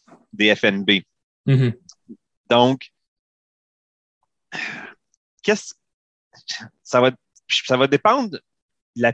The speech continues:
Speaker 1: psychologie des investisseurs, ceux que vous formez présentement, euh, en F N B, parce que c'est beau. On dit, vous êtes des investisseurs,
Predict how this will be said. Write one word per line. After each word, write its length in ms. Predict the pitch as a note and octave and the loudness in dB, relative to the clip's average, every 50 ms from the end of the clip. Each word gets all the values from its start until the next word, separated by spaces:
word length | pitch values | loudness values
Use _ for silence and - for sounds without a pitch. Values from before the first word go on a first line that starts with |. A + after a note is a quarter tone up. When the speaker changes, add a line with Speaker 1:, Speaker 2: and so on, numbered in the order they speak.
| - _ | -2 _
Speaker 1:
psychologie 920 | - - - - - - - - A3 G#3 G3+ F#3 D3+ C#3 C3 - E3+ G3 | -12 -12 -10 -10 -10 -10 -2 2 4 6 6 6 6 4 4 0 -2 -2
des 240 | E3 C#3+ C3 A2+ A#2 | 0 0 0 0 2
investisseurs, 960 | B2+ B2 A#2+ A#2 B2+ B2+ A#2+ - - - - - C#3 C#3 D3+ D3+ D3+ D#3 D#3 | 2 2 2 2 2 0 0 -4 -8 -10 -6 -2 0 2 4 4 2 2 0
ceux 280 | - - - - F3 F#3 | -4 -6 -6 -4 -4 -4
que 280 | - D3+ B2+ A#2+ A#2 | -2 -2 -2 0 -2
vous 440 | A2 G#2+ A2 A2+ B2 C#3 D#3 D#3+ - _ _ _ _ _ _ _ _ | -4 -8 -10 -8 -6 -6 -6 -6 -8 _ _ _ _ _ _ _ _
formez 480 | _ - C3+ G#2+ A#2 A#2+ A#2 C3 C#3+ | _ 0 2 2 2 2 2 2 0
présentement, 800 | C#3 C3+ A#2+ A#2+ A#2 A2 A2+ A2+ G#2+ - A#2 A#2 A#2+ B2+ B2+ B2+ A#2+ - G2+ | 0 0 0 0 0 2 0 0 -2 -2 -2 -2 0 0 0 -2 -4 -8 -8
euh, 420 | A2 A2 G#2 G2+ G2+ G2+ F#2+ - - - | -6 -4 -4 -2 -2 -4 -4 -6 -8 -8
en 160 | F2 G2 - - A#2 | -8 -8 -8 -8 -10
F 120 | - - | -6 -6
N 160 | A#2+ A2+ G#2+ G#2 | -4 -4 -2 0
B, 80 | A2+ B2 | 0 2
parce 160 | - A#2 - | 2 0 0
que 80 | - B2 | -2 -2
c'est 180 | - - D#3+ | -2 -2 0
beau. 280 | D#3+ G3 B3 C4+ G#3 - _ _ _ _ _ _ _ - | 2 2 2 2 0 -4 _ _ _ _ _ _ _ -6
On 120 | G#2+ A2+ | -6 -6
dit, 120 | A2 A#2+ C3+ | -4 -2 0
vous 120 | C3 B2+ | 2 2
êtes 80 | C3+ C3+ | 2 2
des 100 | C3+ D3 | 2 2
investisseurs, 800 | D#3 D3+ D3+ D3+ - - - - D#3 E3 F3 F3+ F#3 F3+ F3 | 4 4 2 0 -2 -6 -8 -2 0 2 4 4 4 2 0